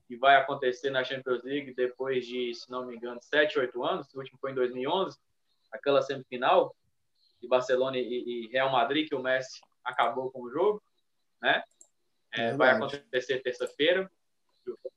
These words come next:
Speaker 1: Juventus e Barcelona. Expectativa de ser um grande jogo, como tem que ser, né? Os dois em campo, juntos.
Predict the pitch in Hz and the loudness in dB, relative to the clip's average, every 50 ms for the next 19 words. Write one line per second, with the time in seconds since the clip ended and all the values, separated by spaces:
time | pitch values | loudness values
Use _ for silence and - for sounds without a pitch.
0 | _ _ - - _ _ - 147 135 135 147 151 151 143 139 139 135 135 131 - | _ _ -20 -20 _ _ 0 0 2 4 4 4 4 2 0 2 4 4 4 4
1 | 135 127 123 139 160 175 180 185 180 180 - _ _ _ _ _ _ _ _ _ | 2 2 2 2 0 0 -2 -4 -6 -10 -14 _ _ _ _ _ _ _ _ _
2 | _ _ _ _ _ 131 127 - - 127 127 - 143 143 151 147 151 151 - 185 | _ _ _ _ _ -6 -4 0 0 0 0 0 0 -2 -2 -2 -4 -6 -6 -6
3 | 190 185 147 147 143 131 123 117 - 127 127 131 131 131 - _ _ 143 147 147 | -4 -4 -2 -2 -2 -2 -4 -6 -4 -2 -2 -2 -2 -6 -14 _ _ -6 -6 -4
4 | 143 135 131 - 131 127 - - 120 - _ - 104 - - _ _ _ _ _ | -6 -8 -10 -10 -12 -12 -12 -16 -20 -18 _ -12 -10 -12 -12 _ _ _ _ _
5 | _ _ - 113 123 131 139 _ _ _ _ - 120 117 - 131 135 135 131 127 | _ _ -10 -8 -8 -8 -8 _ _ _ _ -16 -16 -8 -4 -4 -4 -4 -4 -8
6 | 117 - - 135 143 147 147 147 _ _ _ _ _ _ _ _ _ _ _ _ | -10 -6 -4 -4 -2 -2 -4 -8 _ _ _ _ _ _ _ _ _ _ _ _
7 | _ _ _ _ - 143 156 165 - - - - - | _ _ _ _ -10 -8 -8 -8 -8 -12 -16 -20 -20